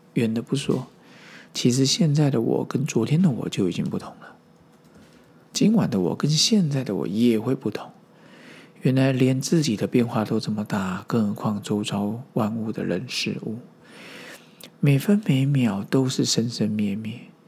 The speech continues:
有时候去想一想，哪有这么多闲工夫管别人，也没有这么多时间浪费在沉浸在、沉醉在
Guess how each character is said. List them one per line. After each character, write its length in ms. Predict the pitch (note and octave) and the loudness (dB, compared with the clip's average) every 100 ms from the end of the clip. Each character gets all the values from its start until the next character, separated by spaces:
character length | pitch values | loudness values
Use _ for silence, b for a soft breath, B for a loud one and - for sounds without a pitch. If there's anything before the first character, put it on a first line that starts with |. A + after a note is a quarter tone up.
| B B B B B B - | B B B B B B -4
有 100 | A#2+ | 0
时 120 | - | 4
候 100 | D#3+ | 4
去 140 | D#3+ | 4
想 200 | C#3+ B2 | 2 0
一 60 | C3 | 0
想， 260 | C#3 B2 B2 - | 0 0 -2 -4
哪 180 | C3+ F#3 | 0 2
有 60 | D3+ | 4
这 100 | D3 | 4
么 120 | C3+ | 2
多 140 | C3+ | 2
闲 220 | C3+ A#2 A2+ | 2 2 0
工 180 | A#2 | 0
夫 220 | A2+ A2+ A2 | -2 -2 -2
管 180 | G2 A#2+ | -4 -6
别 140 | G#2+ | -8
人， 220 | A#2 B2 - _ B B B - | -8 -10 -16 _ B B B -2
也 100 | A#2+ | 2
没 100 | E3 | 4
有 80 | D3 | 4
这 160 | B2 | 2
么 140 | A#2+ A#2 | 0 0
多 260 | A2 B2 | 2 2
时 240 | B2 - - | 2 0 0
间 240 | A3 A#3 D#3 | 0 0 0
浪 160 | C#3 | 0
费 100 | B2 | 0
在 240 | A2+ A#2+ - - _ - | -2 -4 -6 -12 _ -6
沉 260 | - A2 | -2 -2
浸 220 | - A#2 | -2 -4
在、 300 | A2 A#2 A#2 - _ _ _ _ | -2 -4 -4 -10 _ _ _ _
沉 420 | - - - F#2 A2 | -8 -4 -2 -2 -2
醉 380 | - C3+ A#2+ | 0 0 0
在 340 | A2 A2+ A2 | -2 -2 -4